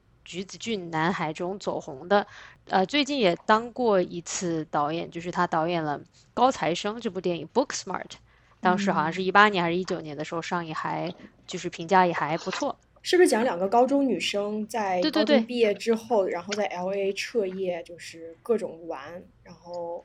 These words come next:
Speaker 1: 对，
Speaker 2: 就那，
Speaker 1: 是他们
Speaker 2: 对，
Speaker 1: 高中期间，
Speaker 2: 嗯。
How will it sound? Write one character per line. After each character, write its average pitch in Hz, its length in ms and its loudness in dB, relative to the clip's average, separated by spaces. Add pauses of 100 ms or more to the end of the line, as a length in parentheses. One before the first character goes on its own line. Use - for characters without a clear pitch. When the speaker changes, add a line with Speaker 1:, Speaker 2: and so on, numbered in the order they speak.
Speaker 1:
对， 269 120 8
Speaker 2:
就 226 60 12
那， 214 40 12
Speaker 1:
是 - 160 6
他 254 140 8
们 254 360 4
Speaker 2:
对， 185 180 4
Speaker 1:
高 262 180 12
中 262 200 4
期 254 300 4
间， 247 400 8
Speaker 2:
嗯。 269 140 -10